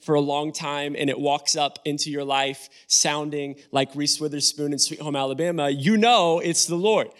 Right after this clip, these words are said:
And so, uh, I was just so excited to meet this girl, and, um, uh,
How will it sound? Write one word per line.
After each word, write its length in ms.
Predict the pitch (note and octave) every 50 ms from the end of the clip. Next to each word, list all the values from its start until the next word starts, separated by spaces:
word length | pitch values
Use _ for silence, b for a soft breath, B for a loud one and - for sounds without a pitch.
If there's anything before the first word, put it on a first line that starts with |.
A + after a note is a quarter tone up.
| B B B B B
And 160 | - E3+ F#3+
so, 420 | - - - G3+ F#3+ F#3+ F3+ E3+ B B B B
uh, 260 | - F3 F3+ F3+ F3 - -
I 220 | F3 F#3 G#3+ A#3+
was 200 | B3+ B3+ C4 -
just 260 | - A3 A3 G#3 - -
so 160 | A#3 A3 A3
excited 580 | A3+ A3 - - G3+ F#3+ G3 F#3 F#3+ F#3+ F3+ D#3
to 120 | - G3
meet 340 | F#3 F3+ F#3 F#3 - - _
this 220 | - D#3+ D3 - -
girl, 400 | F3 G#3 A3 A3 G#3 G3+ G3 -
and, 240 | - D#3+ D#3+ D#3+ D#3 -
um, 280 | D3+ D#3 D#3 D#3 D3+ -
uh, 160 | D3+ D#3